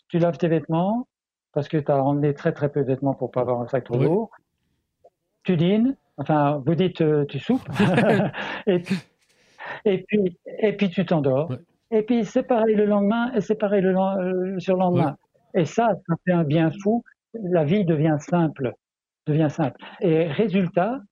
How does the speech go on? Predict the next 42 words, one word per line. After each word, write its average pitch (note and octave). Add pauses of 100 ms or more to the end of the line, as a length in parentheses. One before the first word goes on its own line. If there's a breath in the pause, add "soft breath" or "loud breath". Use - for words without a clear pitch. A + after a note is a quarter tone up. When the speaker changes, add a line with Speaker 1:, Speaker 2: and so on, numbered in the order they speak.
(600)
Speaker 1:
ce -
qui D#3+
est -
très -
positif, G3
c'est D#3+
que D#3+
le D3+
présent F#3+
retrouve F3
sa D#3+
valeur. C3+
Speaker 2:
Oui, F3+
exact. C3+ (840)
Speaker 1:
Parce F3+
que G3+
dans A#3
le G#3+
quotidien, F3
euh, C3+
dans D3+
nos D3
vies, D#3
euh, A#2+
de, C3
d'urbain, D#3+ (140)
eh D#3+
bien, D#3
on D3
ressasse E3
les D#3
trucs E3+
qu'on D3+
aurait C#3+
dû C#3+
faire. « D#3
Ah D#3
zut, D#3+
j'ai C#3
oublié C#3+
hier, D3
euh, C#3